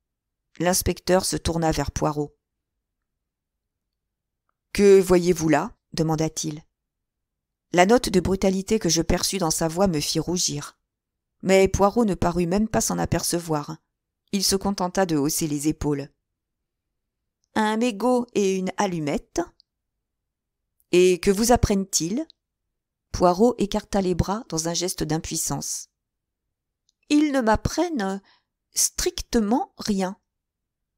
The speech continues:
Ah », dit Giraud d'un air satisfait, « il est vrai que vous n'avez guère étudié ces choses-là. Eh bien, il ne s'agit pas d'une allumette ordinaire. En tout cas, en France. En revanche,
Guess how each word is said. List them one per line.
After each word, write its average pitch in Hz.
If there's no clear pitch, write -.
Ah », 151
dit 156
Giraud 165
d'un 151
air 156
satisfait, « -
il 156
est 170
vrai 175
que 165
vous 135
n'avez 143
guère 165
étudié 151
ces -
choses-là. 143
Eh 285
bien, 196
il 254
ne 247
s'agit 226
pas 156
d'une 170
allumette 175
ordinaire. 165
En 190
tout 233
cas, 247
en 247
France. -
En 233
revanche, 196